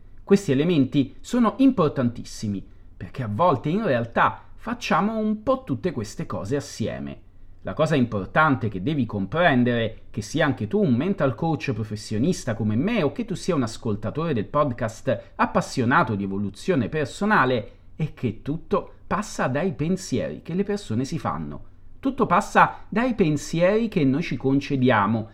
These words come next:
e che continuamente produciamo nella nostra mente. I pensieri sono tutto.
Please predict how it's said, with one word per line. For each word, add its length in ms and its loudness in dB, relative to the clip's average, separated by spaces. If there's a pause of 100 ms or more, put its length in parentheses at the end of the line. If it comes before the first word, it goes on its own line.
(140)
e 80 -6
che 160 0
continuamente 800 0
produciamo 880 -2
nella 280 2
nostra 360 -2
mente. 480 -4 (460)
I 180 4
pensieri 840 6
sono 500 2
tutto. 540 -6